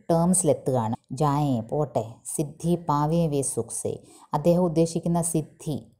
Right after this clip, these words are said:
കിട്ട-, അദ്ദേഹത്തിന് നേട-, നേടാൻ കഴിയട്ടെ. ദുഃഖി ന ഹോ ഇസ് ജൻ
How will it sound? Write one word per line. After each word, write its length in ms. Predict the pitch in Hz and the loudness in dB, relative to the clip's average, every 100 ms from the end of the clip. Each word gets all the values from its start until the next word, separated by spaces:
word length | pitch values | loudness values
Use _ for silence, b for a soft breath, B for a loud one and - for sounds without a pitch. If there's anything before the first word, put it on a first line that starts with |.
| - | -10
കിട്ട-, 220 | - - | -10 -8
അദ്ദേഹത്തിന് 520 | 143 143 160 165 151 | -6 0 0 2 0
നേട-, 360 | 131 139 143 - | 0 0 -2 -4
നേടാൻ 400 | 151 165 196 190 | -2 2 4 4
കഴിയട്ടെ. 400 | 117 113 110 123 - b b b - | 2 0 -2 -6 -10 b b b -4
ദുഃഖി 400 | 160 185 - 233 | -4 -2 2 4
ന 120 | 190 | 4
ഹോ 280 | 151 147 143 | 2 2 2
ഇസ് 260 | 143 135 139 | 2 -2 2
ജൻ 260 | 156 175 | 2 2